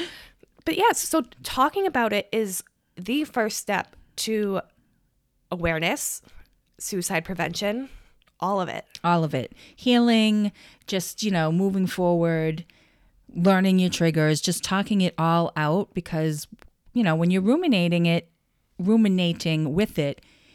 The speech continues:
Speaker 2: in your own mind, I mean, sometimes your mind isn't telling you the truth,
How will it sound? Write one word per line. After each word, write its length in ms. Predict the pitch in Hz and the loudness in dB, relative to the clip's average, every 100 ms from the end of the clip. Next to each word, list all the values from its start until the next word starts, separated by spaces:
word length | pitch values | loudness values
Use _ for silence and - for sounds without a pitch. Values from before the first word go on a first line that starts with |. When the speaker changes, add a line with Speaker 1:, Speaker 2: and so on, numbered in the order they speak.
| _ - | _ -4
Speaker 2:
in 120 | 190 | -2
your 140 | 175 | 0
own 240 | 135 190 180 | 0 0 2
mind, 520 | 185 190 147 143 147 - _ _ _ _ _ _ _ _ _ _ _ - | 2 2 0 0 -4 -10 _ _ _ _ _ _ _ _ _ _ _ -2
I 40 | |
mean, 120 | 180 | 0
sometimes 460 | - 208 247 285 294 | 2 0 2 2 2
your 80 | 285 | 2
mind 260 | 285 285 | 4 2
isn't 160 | 285 285 | 2 0
telling 260 | 269 285 | 2 2
you 80 | 285 | 2
the 60 | 269 | 0
truth, 460 | 247 277 339 139 | -4 -2 -2 -4